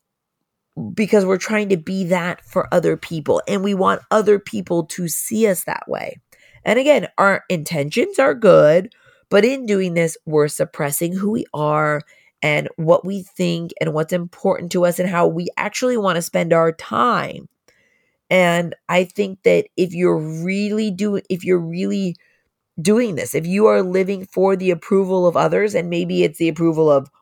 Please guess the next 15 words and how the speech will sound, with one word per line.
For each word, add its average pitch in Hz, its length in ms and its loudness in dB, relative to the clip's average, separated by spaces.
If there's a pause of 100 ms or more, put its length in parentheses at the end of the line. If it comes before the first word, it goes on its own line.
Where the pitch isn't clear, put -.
(120)
one 143 320 -6
person 190 520 0
or, 101 380 0 (120)
or 135 160 2
a 110 40 -10
couple 156 380 -6
people 196 420 -2
or 143 160 4
lots 139 400 -4
of 190 80 -2
people 220 220 0
or 208 200 6
everyone 175 500 2
you 151 140 -8
know, 160 540 0